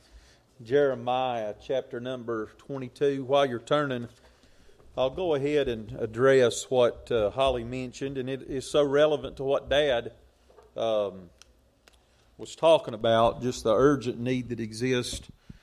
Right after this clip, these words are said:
in our schools. And, um, um, the old saying, "Where there's smoke, there's fire." You know, it's a,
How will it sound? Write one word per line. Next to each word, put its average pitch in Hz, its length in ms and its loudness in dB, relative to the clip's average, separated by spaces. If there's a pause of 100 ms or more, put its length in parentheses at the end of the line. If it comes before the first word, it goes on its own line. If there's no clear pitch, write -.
(280)
in 120 140 -10
our 101 80 -8
schools. 135 800 -4
And, 101 280 -12
um, 101 420 -6 (1120)
um, 107 640 2 (1120)
the 135 60 2
old 165 180 6
saying, 156 380 4
"Where 156 140 6
there's 120 160 0
smoke, 156 460 6
there's 123 180 -4
fire." 151 320 8
You 208 140 2
know, 262 160 10
it's - 140 2
a, 143 120 2